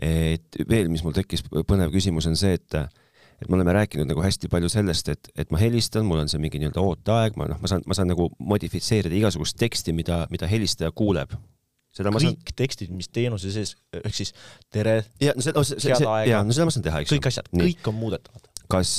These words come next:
Speaker 1: kas teie süsteem on nii palju tark on ka, et kui inimene, et ma, et ma saan nagu ühesõnaga, mi-, mis iganes ti-, tingimustel saan saata inimesele sõnumi?
Speaker 2: Sõnumit saab saata.
Speaker 1: Aga?
Speaker 2: Aga,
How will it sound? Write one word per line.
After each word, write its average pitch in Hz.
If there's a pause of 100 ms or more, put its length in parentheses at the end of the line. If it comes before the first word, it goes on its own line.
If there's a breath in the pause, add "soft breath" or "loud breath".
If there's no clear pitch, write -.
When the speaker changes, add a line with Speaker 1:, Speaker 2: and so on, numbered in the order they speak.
(120)
Speaker 1:
kas -
teie 113
süsteem 110
on 87
nii 113
palju 82
tark -
on 85
ka, 113 (680 soft breath)
et 85
kui 101
inimene, 82 (1120)
et 82
ma, -
et -
ma 90
saan 101
nagu 87
ühesõnaga, 85 (720)
mi-, 110
mis 101
iganes 98 (100)
ti-, 92
tingimustel 82
saan 87 (480 soft breath)
saata -
inimesele 80
sõnumi? 78 (540)
Speaker 2:
Sõnumit 98
saab -
saata. - (600)
Speaker 1:
Aga? 73
Speaker 2:
Aga, 101